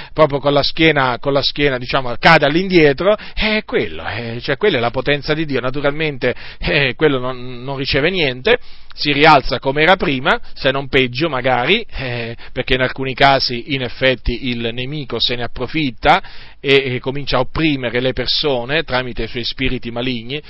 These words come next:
perché molti questo, magari di questo molti non se ne rendono conto, ma in queste comunità dove viene permesso di tutto e di più ci sono spiriti maligni che si divertono a farsi beffe dei credenti.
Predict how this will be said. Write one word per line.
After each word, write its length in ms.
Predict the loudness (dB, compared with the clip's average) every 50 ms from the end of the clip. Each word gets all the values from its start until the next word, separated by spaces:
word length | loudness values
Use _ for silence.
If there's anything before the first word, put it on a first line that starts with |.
| -12 -10
perché 220 | -8 -6 -6 -4
molti 300 | -4 -2 -4 -4 -4 -4
questo, 300 | -2 -2 -2 -2 -2 -4
magari 280 | -6 -2 2 2 2 2
di 80 | 0 -2
questo 300 | -4 -4 -4 -6 -8 -10
molti 240 | -8 -8 -8 -10
non 100 | -10 -10
se 140 | -8 -8 -6
ne 100 | -4 -2
rendono 360 | -2 -2 -2 -4 -4 -6 -4
conto, 440 | -4 -2 -2 -4 -4 -4 -6 -6 -6 -6 -8 -14 -14 -14 -8 -2
ma 200 | 0 0 0 0
in 160 | -2 -4 -2
queste 280 | 0 0 2 2 2
comunità 540 | 2 2 0 -6 -6 -4 0 2 4 4 4
dove 240 | 2 0 -2 -2 -2
viene 220 | -2 -2 -4 -4
permesso 420 | -2 -4 -4 -2 -2 -4 -4 -4 -6
di 140 | -8 -6 -6
tutto 260 | -6 -6 -6 -6 -6
e 60 | -6
di 140 | -4 -6 -6
più 300 | -6 -6 -6 -4 -6 -6 -8 -12 -14 -12
ci 140 | -12 -10 -10
sono 280 | -4 -2 -2 -2 -2 -2
spiriti 380 | -4 -2 -2 -2 -2 -2 -2
maligni 420 | -2 -2 -2 -2 -4 -6 -6 -6 -6
che 140 | -4 -4
si 180 | -2 -2 -2 -2
divertono 580 | 0 0 0 2 2 0 0 -2 -4 -4 -4 -4
a 40 |
farsi 340 | -4 -2 -4 -4 -4 -6 -8
beffe 360 | -6 -4 -4 -4 -2 -2 -2
dei 160 | -2 -2 -2 -2
credenti. 640 | -2 -4 -2 -2 -2 -4 -4 -6 0 2 2 2